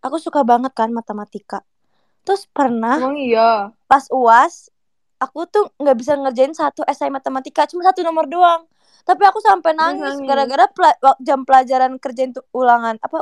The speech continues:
Speaker 1: ujiannya tuh udah habis. Terus aku kayak nangis, nggak mau kumpulin karena aku nggak bisa ngerjain satu soal.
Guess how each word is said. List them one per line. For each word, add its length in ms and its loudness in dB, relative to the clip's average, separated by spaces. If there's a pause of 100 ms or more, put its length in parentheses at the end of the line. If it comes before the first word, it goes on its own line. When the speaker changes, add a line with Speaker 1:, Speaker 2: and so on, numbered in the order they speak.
Speaker 1:
ujiannya 400 -6
tuh 160 -2
udah 160 4
habis. 240 -12
Terus 80 -14
aku 160 -4
kayak 240 0 (320)
nangis, 320 -6
nggak 160 -8
mau 160 -6
kumpulin 480 -10
karena 240 -6
aku 80 -20
nggak 160 -6
bisa 160 -8
ngerjain 320 -6
satu 160 -8
soal. 560 -4